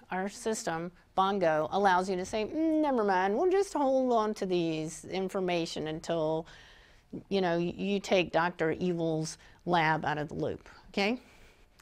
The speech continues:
That's what we're, that is what we've done. And the code is available as open code online called Bongo. <coughs> So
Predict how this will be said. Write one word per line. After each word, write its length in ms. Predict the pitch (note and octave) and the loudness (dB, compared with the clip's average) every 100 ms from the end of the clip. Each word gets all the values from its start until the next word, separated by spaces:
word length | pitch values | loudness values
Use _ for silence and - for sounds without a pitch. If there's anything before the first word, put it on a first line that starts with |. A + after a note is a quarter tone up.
| _ | _
That's 320 | G#3+ G3+ - | 4 4 2
what 180 | A#3+ A3 | -4 -2
we're, 180 | G3+ G3+ - | -2 -4 -6
that 440 | F#3 G#3 G#3 A#3 | -2 4 4 2
is 140 | A3+ - | -4 -2
what 180 | G3 | -4
we've 200 | F#3+ F#3 | -2 -4
done. 380 | E3 D3 C#3 C#3 - _ _ _ _ _ - - | -4 -6 -6 -10 -14 _ _ _ _ _ -16 -6
And 160 | G3 | -2
the 60 | F#3 | -2
code 320 | - G#3+ A3+ | 4 4 6
is 100 | A3+ | 2
available 520 | F#3+ F3+ F3 F3 F3+ | 2 2 2 2 0
as 120 | E3 - | -2 -4
open 280 | F3+ F#3+ | -4 -4
code 260 | F#3+ F3 E3 | -4 -4 -4
online 480 | - F3 E3 D3 D3 | -4 -4 -4 -6 -8
called 280 | D3 D3 D#3 | -10 -10 -8
Bongo. 380 | - - - - - | -10 -10 -14 -18 -12
<coughs> 60 | - - - - - - - - - | -12 -10 -14 -14 -14 -14 -18 -20 -8
So 440 | - A#3+ G#3+ G#3 | 6 8 8 4